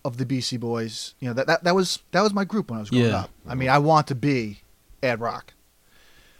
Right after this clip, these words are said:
Speaker 1: So I see this at the Wall. I'm like, "What is this? What?"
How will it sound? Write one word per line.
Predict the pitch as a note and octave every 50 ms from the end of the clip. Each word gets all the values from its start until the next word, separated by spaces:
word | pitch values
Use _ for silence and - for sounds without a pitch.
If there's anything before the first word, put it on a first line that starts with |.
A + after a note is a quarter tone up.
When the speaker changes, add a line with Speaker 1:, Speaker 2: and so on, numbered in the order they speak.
| _ _ _ -
Speaker 1:
So | - - - D#3 C#3 C3 B2 A#2+ - - -
I | C3+ D#3
see | D3 - - - A3+ G3+
this | E3 G3 B3 B3 - -
at | D3+ C#3+
the | - C3
Wall. | A#2+ C#3+ G#3 A#3+ G#3 E3+
I'm | C#3+ B2+
like, | A#2+ A#2
"What | A#2+ D#3 A#3 -
is | F4+ E4 - -
this? | - C3 A2+ G#2 - - - - - _ _ _
What?" | C3+ C3 D#3 A3+